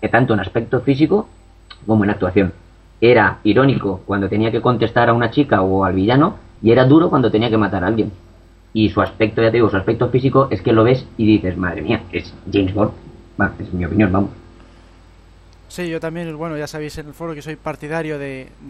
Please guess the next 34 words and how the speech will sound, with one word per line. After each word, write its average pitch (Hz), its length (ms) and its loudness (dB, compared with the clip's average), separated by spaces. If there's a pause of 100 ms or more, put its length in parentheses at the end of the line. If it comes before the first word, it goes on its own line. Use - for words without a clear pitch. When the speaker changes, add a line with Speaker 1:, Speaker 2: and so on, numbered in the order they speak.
Speaker 2:
de 131 140 -12
Brosnan, 160 500 -8
porque 156 240 -8
claro, 165 140 -6
como 135 160 -10
soy 170 140 -12
partidario 165 500 -4
también 160 320 -8
de 139 120 -10
ese 147 180 -12
Bond 147 180 -10
fantástico 160 680 -10
del 139 140 -12
que 131 80 -18
hablaba 139 580 -10
Ramón, 165 360 -10 (580)
pues, 127 560 -10
pues 131 200 -18
le 131 120 -14
considero, 139 600 -12
en, 127 260 -14
le 127 80 -14
tengo 156 220 -10
muy 160 80 -6
alta 156 160 -8
estima 170 320 -12
por 151 180 -10
eso, 147 200 -12 (120)
porque, 120 460 -18 (100)
porque 123 220 -20
en 127 80 -16
el 131 100 -14
Bond 147 140 -12
fantástico 160 680 -12